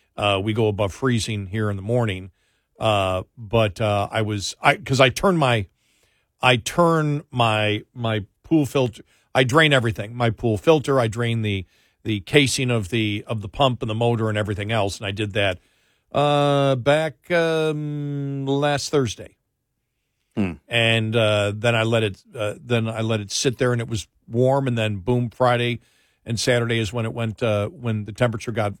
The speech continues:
Speaker 1: you know, really cold. And, uh, I don't run it anymore because I don't trust the grid. 'Cause if, if it's that cold and the, and your power goes off, four thousand dollars
Speaker 2: Yeah.
Speaker 1: is what it will cost.
Speaker 2: Right.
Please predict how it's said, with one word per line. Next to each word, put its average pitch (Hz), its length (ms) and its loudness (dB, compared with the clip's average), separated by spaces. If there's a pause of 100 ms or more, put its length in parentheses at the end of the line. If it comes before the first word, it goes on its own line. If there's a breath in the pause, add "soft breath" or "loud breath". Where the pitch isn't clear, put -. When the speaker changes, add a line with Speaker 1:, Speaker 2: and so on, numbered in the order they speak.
(160)
Speaker 1:
you 127 120 -8
know, 104 100 -4
really 107 320 -4
cold. 117 420 -4
And, 104 200 -8 (580)
uh, 104 640 0 (220)
I 135 100 6
don't 123 320 0
run 139 340 4
it 127 100 -2
anymore 110 380 -2
because 110 300 -4
I 110 60 0
don't 107 180 -4
trust 113 320 -4
the 117 80 -14
grid. 101 400 -2
'Cause 101 160 -14
if, 104 180 -8 (100)
if 104 220 -12
it's 107 160 -12
that 113 220 0
cold 113 260 -4
and 101 100 -8
the, 92 80 -16 (220)
and 101 240 -8 (420)
your 117 120 2
power 110 320 2
goes 92 220 -8
off, 117 440 2 (640)
four 165 280 0
thousand 120 400 0
dollars - 500 -6 (520)
Speaker 2:
Yeah. - 140 -8 (160)
Speaker 1:
is 101 140 -16
what 113 140 -4
it 107 40 -10
will 95 120 -18
cost. 101 560 -8
Speaker 2:
Right. 85 220 -6